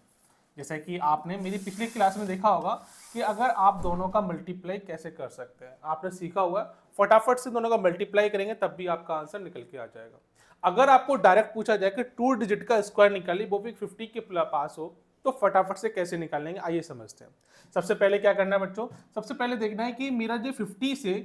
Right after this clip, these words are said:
कितना ज़्यादा दे रखा है। तो आप बोलेंगे ये मेरा जो नंबर है वो फिफ्टी से प्लस फ़ोर ज़्यादा है। कितना ज़्यादा my dear? चार ज़्यादा दे रखा है।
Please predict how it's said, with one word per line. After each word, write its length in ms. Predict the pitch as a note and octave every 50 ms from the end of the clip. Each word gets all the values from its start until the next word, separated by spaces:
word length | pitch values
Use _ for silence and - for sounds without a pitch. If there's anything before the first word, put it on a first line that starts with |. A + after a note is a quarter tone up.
| - - _
कितना 300 | A3+ - - B3+ C#4+ C4+
ज़्यादा 280 | G#3 G#3+ F3+ F#3 F#3+
दे 100 | F3 D#3 C#3
रखा 280 | C#3 B2+ A#2+ - A#2+
है। 100 | - - _
तो 60 | D#3+ D#3+
आप 180 | D#3 F3 E3+
बोलेंगे 480 | D#3 E3 E3 D#3+ E3 E3 E3 F3+ A3 A#3 - _ _ _ _ _ _ _ _ -
ये 180 | E3+ G#3 B3+
मेरा 200 | B3 A#3+ A#3+ B3+ A#3+ F#3+ - - - _ _ _ _
जो 120 | G3 G3 G#3+
नंबर 320 | G3+ F3+ F3+ F#3+ A#3+ B3+
है 280 | C4+ G#3 G#3+ C4 - - - _ _ _ _ _ _ _ _ _ _ _ _ _ _ _ -
वो 160 | F3 G#3+ A3+
फिफ्टी 340 | G#3+ G#3 G3+ F#3+ F#3+ C4+ B3
से 160 | - A3+ G#3+ C4 - - - _ _ _
प्लस 240 | A3+ G#3+ G#3 G#3 G#3
फ़ोर 280 | - - E3+ D3 C#3 C#3
ज़्यादा 280 | C3+ B2 A#2 A2 A2
है। 100 | A2 - - _
कितना 200 | E3+ F3+ G3 G3
ज़्यादा 240 | G3 F#3+ F#3+ G3+ G3+
my 120 | G3+ G3+ F#3+
dear? 180 | G3 A3 D4 F4+ - - _ _ _ _ _ _ _ -
चार 280 | G#3+ G3+ G3+ G3+ G3 E3+
ज़्यादा 240 | D3+ B2+ B2 C3+
दे 120 | B2 B2 A#2
रखा 320 | A#2 A2+ A2+ - _ -
है। 80 | -